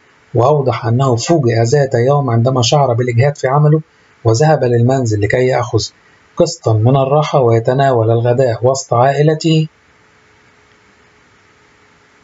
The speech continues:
فوجئ بعدم تواجد زوجته بالمنزل دون استئذانه، وتركها أبنائه بمفردهما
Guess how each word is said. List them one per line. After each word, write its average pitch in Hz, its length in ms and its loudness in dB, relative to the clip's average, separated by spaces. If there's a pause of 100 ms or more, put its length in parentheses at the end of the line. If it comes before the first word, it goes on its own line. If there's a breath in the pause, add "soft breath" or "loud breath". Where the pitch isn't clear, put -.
(600)
فوجئ 143 400 0
بعدم 123 340 -2
تواجد 127 380 0
زوجته 110 440 -2
بالمنزل 139 580 2
دون 131 220 0
استئذانه، 147 680 -2
وتركها 117 720 -2
أبنائه 135 540 0 (260)
بمفردهما 143 720 0